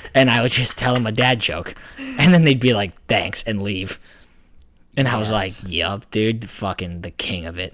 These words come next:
Speaker 2: That's good.
Speaker 1: Like,
Speaker 2: That's
Speaker 1: I was,
Speaker 2: good.
Speaker 1: uh, and I would just be, like, walking down the street, like, casually, and they'd be like, "Dude, look, that's the
Speaker 2: That's the
Speaker 1: fucking
Speaker 2: dad joke guy.
Speaker 1: that's the king of the dad jokes right
Speaker 2: Yeah.
Speaker 1: there."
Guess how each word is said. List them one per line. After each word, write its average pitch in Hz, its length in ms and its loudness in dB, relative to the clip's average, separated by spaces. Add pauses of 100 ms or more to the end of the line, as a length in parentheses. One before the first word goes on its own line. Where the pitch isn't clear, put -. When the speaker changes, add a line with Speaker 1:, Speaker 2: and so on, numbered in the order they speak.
(280)
Speaker 2:
That's 95 220 -8
good. 101 300 -6
Speaker 1:
Like, 107 140 0
Speaker 2:
That's 113 80 0
Speaker 1:
I 123 40 2
was, 120 100 2
Speaker 2:
good. 123 80 -4
Speaker 1:
uh, 117 220 -4
and 113 120 -2
I 120 100 0
would 123 80 0
just 123 140 -4
be, 123 100 2
like, 104 160 0
walking 110 340 -2
down 107 180 -2
the - 60 -10
street, 113 540 -2
like, 95 200 -14
casually, 92 540 -4
and 92 100 -10
they'd 85 100 -10
be 85 60 -8
like, 80 180 -10
"Dude, 85 180 -8
look, - 240 -14
that's - 240 -12
the 85 60 -12
Speaker 2:
That's - 100 -12
the - 60 -8
Speaker 1:
fucking 76 240 -10
Speaker 2:
dad 101 260 -10
joke 98 240 -8
guy. 101 100 -6
Speaker 1:
that's 92 260 -2
the 87 60 -8
king 95 240 -4
of 90 60 -6
the 85 80 -10
dad 85 320 -6
jokes - 340 -10
right 85 120 -8
Speaker 2:
Yeah. 76 80 -12
Speaker 1:
there." 82 280 -6